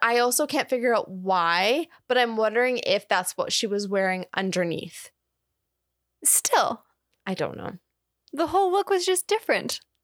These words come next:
Speaker 1: Yes.
Speaker 2: It, it really did bother me.
Speaker 1: Yeah. I don't
Speaker 2: Yeah,
Speaker 1: know.
Speaker 2: yeah.
Speaker 1: But anyways, so we both have a nine out of ten. I M D B has it at a seven point six.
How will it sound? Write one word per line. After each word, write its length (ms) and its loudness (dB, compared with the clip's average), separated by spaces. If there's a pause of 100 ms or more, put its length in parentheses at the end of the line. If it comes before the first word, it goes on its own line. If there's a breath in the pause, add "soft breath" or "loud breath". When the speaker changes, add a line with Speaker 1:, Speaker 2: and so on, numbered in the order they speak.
(260)
Speaker 1:
Yes. 260 -8
Speaker 2:
It, 200 4
it 120 0
really 240 0
did 180 -2
bother 260 2
me. 260 -6 (540)
Speaker 1:
Yeah. 100 -6 (640)
I 100 2
don't 140 2
Speaker 2:
Yeah, 80 2
Speaker 1:
know. 80 -6
Speaker 2:
yeah. 200 -2 (220)
Speaker 1:
But 120 2
anyways, 360 0 (220 loud breath)
so 400 2
we 100 -2
both 200 0
have 160 0
a 40 -2
nine 240 0
out 140 2
of 100 -2
ten. 480 -2
I 220 2
M 100 2
D 160 -2
B 180 -2
has 240 0
it 120 0
at 160 4
a 40 0
seven 360 2
point 320 -2
six. 540 0